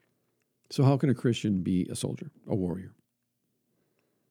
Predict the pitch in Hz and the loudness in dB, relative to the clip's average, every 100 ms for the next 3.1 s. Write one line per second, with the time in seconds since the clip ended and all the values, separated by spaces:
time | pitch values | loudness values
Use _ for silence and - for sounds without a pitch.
0 | _ _ - 104 95 101 90 87 107 92 | _ _ 2 2 2 -2 -2 -4 -2 -2
1 | - 101 87 - - _ _ _ _ _ | -2 -2 -2 -4 -18 _ _ _ _ _
2 | _ 117 - 107 98 95 90 90 95 107 | _ -4 0 2 4 4 2 2 -2 -2
3 | 98 | -10